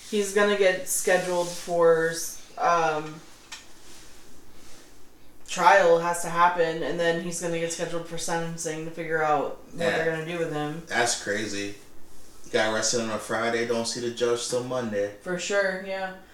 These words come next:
Speaker 1: If even that, but
Speaker 2: They're, they're not gonna give him bail without seeing a judge, or even offer bail without seeing a judge, but I think since it's been so many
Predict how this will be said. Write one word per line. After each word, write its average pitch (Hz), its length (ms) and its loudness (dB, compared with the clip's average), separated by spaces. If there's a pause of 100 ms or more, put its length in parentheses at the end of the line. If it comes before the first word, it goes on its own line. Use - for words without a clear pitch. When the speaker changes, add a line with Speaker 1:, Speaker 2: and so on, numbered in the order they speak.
(320)
Speaker 1:
If 208 240 4
even 196 540 0
that, 202 440 4
but 170 400 0 (720)
Speaker 2:
They're, - 200 -2
they're 123 140 -2
not 143 140 0
gonna 127 140 -8
give 120 180 -2
him 113 80 -4
bail 117 260 2
without 104 300 0
seeing 107 200 -4
a 98 40 -12
judge, 110 440 -8
or 107 320 -6
even 110 240 0
offer 107 340 -2
bail 101 460 -2 (400)
without 107 280 0
seeing 101 200 -2
a 98 120 -6
judge, 104 360 -4
but 107 120 -2
I 131 160 -2
think 120 400 -4
since 123 280 2
it's - 140 -2
been 113 120 -4
so 113 200 0
many 110 520 -4